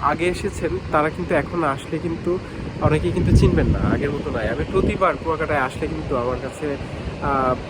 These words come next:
নতুন মনে হয়, আহ, কারণ পরিবর্তন হয়, এখানকার পাড় ভেঙে ভেঙে পরিবর্তন হচ্ছে। তো আপনারা যদি কুয়াকাটা কেউ এসে থাকেন, তাহলে এইসব জায়গা ঘুরে দেখবেন এবং, আহ, আফসোস করবেন। তবে একটা জিনিস কি, কুয়াকাটায় যে পরিবর্তনটা হচ্ছে,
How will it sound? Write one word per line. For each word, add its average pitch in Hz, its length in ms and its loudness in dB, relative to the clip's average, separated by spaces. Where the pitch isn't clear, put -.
নতুন 147 260 2
মনে 127 220 2
হয়, - 200 -6
আহ, 120 260 -4
কারণ 143 240 0
পরিবর্তন 170 480 2
হয়, 127 180 -2
এখানকার 123 380 -4
পাড় 127 180 4
ভেঙে 135 240 -2
ভেঙে 135 200 -4
পরিবর্তন 120 380 -4
হচ্ছে। - 300 -10
তো 208 60 6
আপনারা 220 220 2
যদি 214 360 2
কুয়াকাটা 202 360 4
কেউ 208 160 2
এসে 185 240 2
থাকেন, 202 240 2
তাহলে 175 260 0
এইসব 170 260 -2
জায়গা 165 220 2
ঘুরে 170 260 0
দেখবেন 156 400 -2
এবং, 185 340 4
আহ, - 420 0
আফসোস 147 500 2
করবেন। - 300 -4
তবে 202 100 8
একটা 214 200 4
জিনিস 233 260 0
কি, 214 220 4
কুয়াকাটায় 196 360 4
যে - 140 0
পরিবর্তনটা 202 500 4
হচ্ছে, 220 400 -2